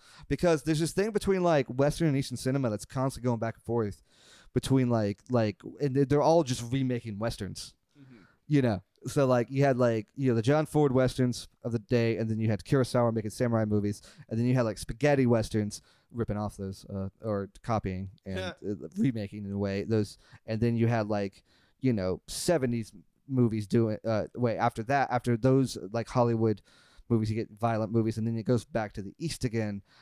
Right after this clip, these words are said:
Speaker 1: and you have them just influenced. Like I said, this thing's a Western
Speaker 2: Mm-hmm.
Speaker 1: in a weird way. This guy rolls into town, falls in love, gets caught in an
Speaker 2: I mean,
Speaker 1: old
Speaker 2: after
Speaker 1: triangle.
Speaker 2: he blinds her.
Speaker 1: After he
Speaker 2: You,
Speaker 1: blinds her
Speaker 2: you,
Speaker 1: in a
Speaker 2: you
Speaker 1: saloon
Speaker 2: don't forget
Speaker 1: shootout.
Speaker 2: about that detail.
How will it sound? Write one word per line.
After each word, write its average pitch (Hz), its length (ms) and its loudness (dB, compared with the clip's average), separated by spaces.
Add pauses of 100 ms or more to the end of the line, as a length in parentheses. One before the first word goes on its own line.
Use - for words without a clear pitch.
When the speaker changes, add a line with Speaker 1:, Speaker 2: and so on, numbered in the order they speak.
(120)
Speaker 1:
and 110 160 -6
you 107 80 -4
have 113 220 0
them 110 200 -2
just 117 200 -2
influenced. 120 440 -2
Like 127 140 2
I 113 40 -2
said, 135 260 0
this 127 120 0
thing's 113 200 -2
a 95 40 -6
Western 95 500 -6 (460)
Speaker 2:
Mm-hmm. 135 280 -8
Speaker 1:
in 120 80 4
a 113 60 4
weird 110 200 0
way. 101 180 0
This 95 180 -8
guy 113 180 0
rolls 110 340 -6
into 143 180 -12
town, 120 420 -2 (1040)
falls - 240 -18
in 127 120 -16
love, - 140 -20 (960)
gets - 160 -20
caught - 280 -2
in 110 80 -16
an 113 60 -8
Speaker 2:
I 123 40 -2
mean, 147 120 -2
Speaker 1:
old 143 100 2
Speaker 2:
after - 180 0
Speaker 1:
triangle. 117 280 -2
Speaker 2:
he - 40 -6
blinds 123 360 -8
her. 95 240 -12
Speaker 1:
After 120 200 2
he 117 100 -2
Speaker 2:
You, 131 60 0
Speaker 1:
blinds 151 400 2
her 147 80 4
Speaker 2:
you, 143 60 4
Speaker 1:
in 139 100 2
a 131 60 2
Speaker 2:
you 175 80 -2
Speaker 1:
saloon 123 540 0
Speaker 2:
don't 165 180 -2
forget 143 300 -4
Speaker 1:
shootout. 156 180 6
Speaker 2:
about 107 180 0
that 135 220 0
detail. 104 520 -8